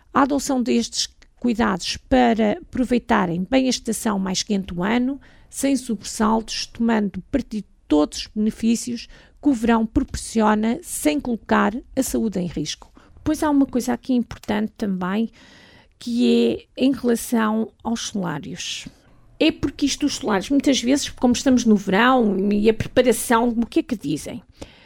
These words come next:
Muitas vezes dizem, há uma certa crença, eh,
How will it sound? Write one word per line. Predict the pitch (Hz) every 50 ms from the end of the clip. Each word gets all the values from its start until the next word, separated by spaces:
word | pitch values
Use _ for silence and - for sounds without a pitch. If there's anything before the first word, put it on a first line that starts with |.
| - - _ _ _ _ _ -
Muitas | - 294 381 359 - 330 294
vezes | - - 226 208 185 - - - 233
dizem, | 220 254 254 233 - 226 196 208 208 - -
há | 247 240 233 214 208 196 185 185 - - _ _ -
uma | 233 220 214 208 - - - - - -
certa | - - - - 254 240 - - - 208 - - _
crença, | - 247 254 233 214 196 - - - - 175 160 190 - - - _ _ _ - - - - - - _ _ _ -
eh, | 311 240 226 214